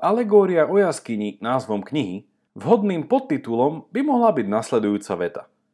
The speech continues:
Platónová metóda vzdelávania pre múdrych politikov. Táto alegória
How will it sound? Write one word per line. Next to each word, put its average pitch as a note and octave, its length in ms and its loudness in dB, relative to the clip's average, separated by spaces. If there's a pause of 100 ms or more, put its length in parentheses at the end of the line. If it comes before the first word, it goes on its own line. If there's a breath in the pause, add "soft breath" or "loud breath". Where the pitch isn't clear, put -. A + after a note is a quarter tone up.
(400)
Platónová F3 640 6
metóda C3 480 2
vzdelávania G2 880 2
pre D#2+ 160 -6
múdrych G2 480 -4
politikov. E2+ 480 -8 (1300)
Táto D#3+ 320 4
alegória A#2+ 800 2